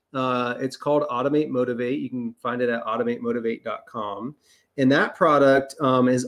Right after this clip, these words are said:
all about, uh, employee engagement and, like, gamifying the workplace. So how do we make employees, like, wanna be at work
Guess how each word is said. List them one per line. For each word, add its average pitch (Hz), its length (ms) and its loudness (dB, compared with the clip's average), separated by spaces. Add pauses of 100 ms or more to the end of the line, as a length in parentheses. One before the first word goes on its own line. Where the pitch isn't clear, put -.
all 165 300 4
about, 139 640 2
uh, 113 460 -2 (340)
employee 156 520 4
engagement 120 680 -2 (100)
and, 131 120 -4
like, 127 220 -6
gamifying 147 640 2
the 120 80 2
workplace. 117 580 -2
So 123 300 -2 (160)
how 160 240 -2
do 202 80 4
we 190 200 2
make 143 300 4
employees, 135 400 2
like, 123 180 0
wanna 123 380 -2
be 170 160 0
at 165 160 0
work 170 360 0